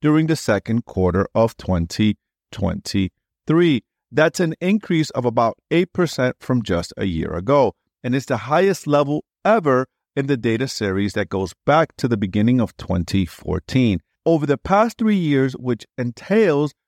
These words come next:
covid nineteen pandemic era, the level has risen more than twenty-two percent. The number of significant and the wages increasingly have recognized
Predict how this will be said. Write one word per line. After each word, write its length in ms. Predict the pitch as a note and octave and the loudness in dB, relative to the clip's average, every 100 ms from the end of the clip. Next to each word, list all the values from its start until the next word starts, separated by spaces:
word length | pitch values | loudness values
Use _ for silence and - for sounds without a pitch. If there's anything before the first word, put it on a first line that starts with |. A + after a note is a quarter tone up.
| _ | _
covid 300 | - D#3 D3 | 0 0 0
nineteen 560 | B2+ A#2+ B2+ B2+ B2+ B2 | -2 -2 -2 -2 0 0
pandemic 500 | B2+ B2+ B2 C#3 D3 | 0 0 0 -2 -2
era, 300 | G2+ F#2+ G2 _ _ - | -2 0 -2 _ _ -4
the 100 | A#2 | 0
level 340 | B2+ D#3+ G3 | 2 2 2
has 300 | F3 F3+ B2+ | 2 2 2
risen 400 | C3 C#3 D3 D3 | 0 0 0 -2
more 320 | A#2 A2+ B2 | 0 2 2
than 440 | A#2+ G2 G#2 A2+ B2 | 0 0 0 0 -4
twenty-two 760 | - - F#2+ G2 - - F2 D2+ | -6 -2 0 0 -4 -6 -4 -4
percent. 640 | - F2 - D3+ C3 - - _ _ _ - | -6 -6 0 2 2 -2 -20 _ _ _ -6
The 80 | C3 | -2
number 340 | D3 F#3+ G#3+ | 2 2 2
of 200 | D#3+ F3 | 2 0
significant 880 | - C3+ C3 F3 F#3 G3 - F#3+ G3 _ | -2 -4 0 0 0 -4 -2 -2 -4 _
and 120 | C#3 B2+ | -4 -2
the 80 | |
wages 420 | A2+ C3+ D#3+ E3+ - | 0 2 2 0 -2
increasingly 720 | C3 - - F3+ - F3 E3+ | -6 -6 -2 -2 0 0 0
have 240 | C#3 B2 - | 2 -2 -2
recognized 640 | C#3 E3 - D#3+ D#3+ D#3+ | 0 0 0 0 2 2